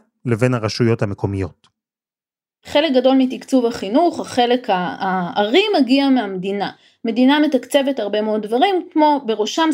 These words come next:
Speaker 2: שכר מורים, שזאת ההוצאה הגדולה ביותר. הרשויות המקומיות מתקצבות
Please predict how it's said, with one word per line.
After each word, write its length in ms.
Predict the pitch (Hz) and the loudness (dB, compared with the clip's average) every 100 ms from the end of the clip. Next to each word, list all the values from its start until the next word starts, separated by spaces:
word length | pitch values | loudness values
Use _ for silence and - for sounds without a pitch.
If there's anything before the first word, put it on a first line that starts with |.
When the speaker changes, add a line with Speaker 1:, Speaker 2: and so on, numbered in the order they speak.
| - | -4
Speaker 2:
שכר 320 | - 226 214 | -2 0 0
מורים, 400 | 220 214 185 175 | 0 0 0 -2
שזאת 380 | 175 196 220 226 | -6 -2 -2 0
ההוצאה 340 | 196 - 185 | -2 0 -2
הגדולה 360 | 196 185 175 175 | 0 2 2 2
ביותר. 480 | 170 165 - 156 - - - _ _ _ _ _ _ _ - - _ | -2 -8 -4 -4 -4 -14 -20 _ _ _ _ _ _ _ -16 -16 _
הרשויות 640 | 247 208 220 - 247 381 | 0 0 -4 -2 0 0
המקומיות 600 | 427 427 403 403 453 440 | -2 -4 -2 -2 0 0
מתקצבות 920 | 330 269 254 - 285 269 427 466 - | 0 0 -2 -2 -2 2 0 -2 -14